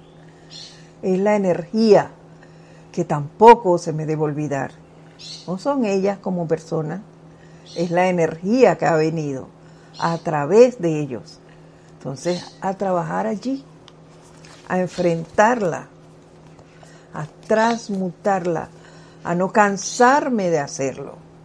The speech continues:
a seguir y seguir. Y en la clase de hoy, que era la clase de hoy, porque yo nada más debía, eh, comentarles lo de las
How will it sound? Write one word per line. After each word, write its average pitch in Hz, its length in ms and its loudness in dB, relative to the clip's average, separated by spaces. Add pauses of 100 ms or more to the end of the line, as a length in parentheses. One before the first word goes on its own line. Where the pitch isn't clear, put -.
(1300)
a 165 120 -4
seguir 214 640 0 (580)
y 226 80 -4
seguir. 180 420 -4 (1800)
Y 185 80 2
en 185 60 4
la 175 100 2
clase 220 340 4
de 262 100 8
hoy, 185 380 6 (180)
que 156 220 0
era 151 160 4
la 196 140 4
clase 214 500 2
de 240 80 6
hoy, 180 140 2
porque 160 400 -4
yo 160 120 0
nada 170 160 -2
más 180 180 0
debía, 208 300 4 (420)
eh, 160 220 2 (440)
comentarles 220 1160 4 (760)
lo 165 320 2
de 170 220 2
las 165 520 -2